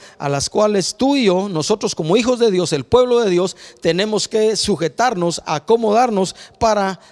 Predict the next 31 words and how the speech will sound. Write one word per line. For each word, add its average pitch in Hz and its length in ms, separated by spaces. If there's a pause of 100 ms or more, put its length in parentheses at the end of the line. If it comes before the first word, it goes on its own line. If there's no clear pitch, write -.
(140)
correr 196 640
de 165 220
tal 208 260
manera 196 500 (220)
que 160 140
obtengamos 156 880
lo 147 220
que 143 180
ya 165 260 (320)
nos 151 220
fue 156 340 (320)
ofrecido. 120 640 (100)
La 139 260
carrera 156 600 (300)
tiene 147 360
normas. 120 460
No 160 200
podemos, 170 460
entre 127 240
comillas, 190 420 (220)
si - 180
puedo 170 200
usar 180 240
expresiones 196 760
que 156 180
aquí 175 300
en 160 320
Chapilandia, 165 560
en 175 80
nuestra 143 240
Guatemala, 139 580